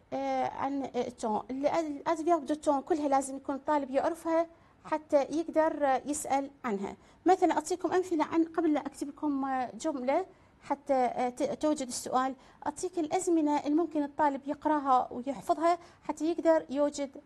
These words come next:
السؤال. الأزمنة هي مثلا ال-، ظروف، ال-، ظروف الادفيرب دو تون، les adverbes،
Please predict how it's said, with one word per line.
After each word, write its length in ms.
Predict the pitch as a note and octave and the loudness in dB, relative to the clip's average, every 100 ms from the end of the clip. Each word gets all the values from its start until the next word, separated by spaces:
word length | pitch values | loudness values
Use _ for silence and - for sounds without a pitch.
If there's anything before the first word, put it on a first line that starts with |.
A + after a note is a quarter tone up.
| _ _ - | _ _ -6
السؤال. 420 | C4+ - - - - - - - | -6 -4 -2 -2 -6 -20 -8 -2
الأزمنة 420 | D4 F#4+ E4+ D#4+ | 0 2 2 2
هي 180 | D#4+ C#4+ | 2 2
مثلا 480 | D4+ C#4+ B3+ C#4+ E4+ - _ _ - | 0 0 2 2 0 -6 _ _ -8
ال-، 300 | - C4 C4 - - _ _ - - | -2 0 0 -4 -14 _ _ -8 -2
ظروف، 400 | C4 D4 D4+ - - - | 2 2 2 -2 -8 0
ال-، 580 | C#4+ C#4+ C#4 C4+ - C#4+ | 2 2 2 0 0 2
ظروف 220 | E4+ - | 2 2
الادفيرب 520 | D4 C#4 D#4 C#4+ C#4+ A#3+ | 0 0 0 2 0 0
دو 80 | |
تون، 340 | C#4 - B3 F4+ - - - - - | -2 0 2 2 -2 -20 -20 -12 0
les 180 | C4+ B3 | 2 4
adverbes، 480 | C#4+ C4 B3+ D4+ | 2 2 2 0